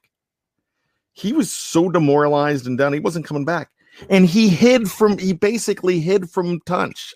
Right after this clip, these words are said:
if I remember the story correct. He didn't wanna have anything to do with Tunch. He wa-, wanted to run away from him because he knew Tunch, he knew Tunch would talk him off the ledge, and he wasn't ready to be talked off, off the ledge.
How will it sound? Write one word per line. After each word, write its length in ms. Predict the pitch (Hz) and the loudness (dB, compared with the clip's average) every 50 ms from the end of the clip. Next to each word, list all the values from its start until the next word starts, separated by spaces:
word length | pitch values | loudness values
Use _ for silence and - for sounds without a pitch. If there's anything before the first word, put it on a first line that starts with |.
| _ - | _ -8
if 100 | 147 156 | -4 -2
I 40 | 160 | 0
remember 380 | 156 151 151 156 170 170 170 | 0 0 0 -2 -2 -2 -2
the 80 | 147 151 | -4 -6
story 340 | - - - 156 170 165 147 | -8 -10 -8 -6 -6 -6 -6
correct. 400 | - 160 156 156 151 - - _ _ _ _ _ _ _ _ _ | -4 -2 -2 -2 -2 -4 -8 _ _ _ _ _ _ _ _ _
He 140 | - 190 214 | -6 -2 -2
didn't 180 | 233 233 202 196 | 0 0 0 0
wanna 160 | 202 196 180 | 2 2 2
have 180 | 175 175 160 | 2 2 2
anything 320 | 180 180 190 170 - 185 180 | 2 0 0 -2 -2 0 0
to 60 | 170 | 2
do 120 | 160 170 | 2 2
with 140 | 170 170 160 | 2 2 0
Tunch. 300 | - 165 180 175 151 - | -2 -4 -4 -4 -6 -6
He 80 | 160 151 | -8 -8
wa-, 260 | 139 135 170 165 156 - | -4 -4 -4 -4 -4 -4
wanted 240 | 160 165 175 170 160 | -2 -2 0 0 0
to 180 | 156 151 135 - - _ | -2 -2 -4 -8 -14 _
run 240 | - 175 165 165 156 | -8 -4 -2 0 0
away 240 | 156 151 165 208 208 | 2 2 2 2 0
from 240 | - - 156 139 135 | 0 -2 -2 -2 -2
him 200 | 143 160 180 - _ _ _ _ _ _ _ | -2 -4 -4 -6 _ _ _ _ _ _ _
because 280 | 156 151 - 160 139 - | -4 0 2 0 0 0
he 160 | 147 156 160 | -2 -2 -2
knew 280 | 151 143 165 185 196 | 0 0 2 0 0
Tunch, 680 | - - - - 196 190 165 143 - - - - - _ _ _ _ _ _ _ _ _ _ _ _ _ _ _ _ _ _ _ _ _ _ _ _ _ _ _ _ _ _ _ _ _ _ | -2 -4 -8 -6 -4 -4 -4 -4 -6 -10 -14 -18 -20 _ _ _ _ _ _ _ _ _ _ _ _ _ _ _ _ _ _ _ _ _ _ _ _ _ _ _ _ _ _ _ _ _ _
he 180 | - 170 185 | -4 -2 0
knew 180 | 180 175 202 202 | 2 2 0 0
Tunch 480 | - - - 151 175 185 170 - - - | -4 -6 -4 -2 -2 -2 -2 -4 -4 -2
would 220 | 156 160 143 131 - - | 0 0 0 -2 -6 -4
talk 260 | 151 147 151 - - | -2 0 0 0 -2
him 100 | 156 151 | -2 -4
off 200 | 151 147 - _ | -4 -4 -6 _
the 80 | 143 | -6
ledge, 340 | 139 151 165 165 151 123 117 | -4 -2 -2 -2 -4 -4 -4
and 80 | 127 131 | -4 -4
he 60 | 135 | -4
wasn't 360 | 120 123 143 143 135 156 147 135 | -2 0 0 0 0 -4 -4 -4
ready 240 | 147 147 147 143 | -4 -2 -2 -2
to 60 | 139 135 | -2 -4
be 100 | 139 135 | -4 -4
talked 300 | - 139 131 135 - 147 | -4 -4 -4 -4 -4 -8
off, 280 | 143 139 135 135 - - | -8 -8 -10 -10 -10 -8
off 260 | 117 143 139 - - | -6 -4 -4 -4 -6
the 80 | 135 | -6
ledge. 460 | 127 135 160 160 - - - - - | -4 -2 -2 -2 -4 -6 -10 -18 -20